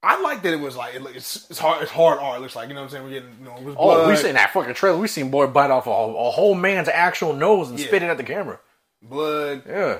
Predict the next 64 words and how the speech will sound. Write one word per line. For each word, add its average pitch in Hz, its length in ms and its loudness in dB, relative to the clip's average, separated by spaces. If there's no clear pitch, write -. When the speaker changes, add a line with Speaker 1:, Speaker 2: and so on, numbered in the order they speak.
Speaker 1:
You 139 120 -10
know 139 60 -8
what 139 60 -12
I'm 131 80 -14
saying? 127 400 -18
We, 120 80 -18
you 120 220 -20
know 120 60 -18
what 117 60 -20
I'm 110 60 -20
saying? 113 200 -20
He, 113 120 -20
he's 110 220 -20
stabbing 131 420 -10
up - 140 -20
people, 120 340 -16
breaking, 139 240 -14
breaking 123 320 -18
bones, 131 360 -14
ripping 135 260 -12
off 127 180 -14
the 127 60 -20
noses 127 480 -14
and 120 100 -20
shit. - 180 -18
Speaker 2:
Yeah, 135 60 -14
yeah, 120 220 -14
Speaker 1:
That 107 60 -14
Speaker 2:
yeah. 131 60 -12
Speaker 1:
looks, 139 320 -12
that 131 200 -16
looks 113 140 -20
fucking 113 300 -20
dope. 92 220 -20
Speaker 2:
And 101 260 -14
he, 135 240 -14
Speaker 1:
I 135 60 -8
don't 151 40 -2
Speaker 2:
and 180 120 2
Speaker 1:
know 190 40 2
about 170 220 0
the 151 60 -8
origin 147 300 0
story. 117 300 -18
He 117 80 -20
gets 117 120 -20
bit 131 220 -16
by 131 140 -8
a 131 80 -8
lion. 135 560 -8
The 123 60 -18
lion 143 440 -2
<laughs> - 120 -10
Speaker 2:
Bleeds 165 220 2
Speaker 1:
he 180 40 4
got 185 180 8
Speaker 2:
inside 165 140 8
Speaker 1:
bit. 160 80 8
Speaker 2:
of 151 60 2
his 147 120 -2
wound, 180 300 2
Speaker 1:
He 156 40 0
got 190 120 6
Speaker 2:
and, 165 120 2